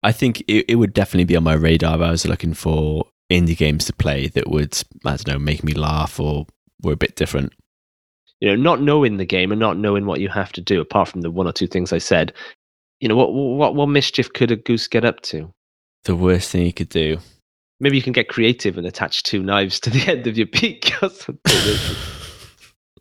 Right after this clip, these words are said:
Speaker 1: It'd be good if they had, like, a G T A mode where, <laughs> do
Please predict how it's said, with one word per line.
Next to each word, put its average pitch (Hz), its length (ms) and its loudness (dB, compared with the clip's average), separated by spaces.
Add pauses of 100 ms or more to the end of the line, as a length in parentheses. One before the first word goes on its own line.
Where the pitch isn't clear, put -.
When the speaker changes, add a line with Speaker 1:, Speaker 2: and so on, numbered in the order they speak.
(880)
Speaker 1:
It'd - 140 -18
be 175 80 4
good 160 160 2
if 123 100 0
they 117 60 4
had, 95 100 2
like, - 120 0
a - 60 4
G 95 240 2
T 92 220 0
A 87 140 4
mode 82 400 0
where, 78 420 0 (140)
<laughs> - 180 -12
do - 120 -2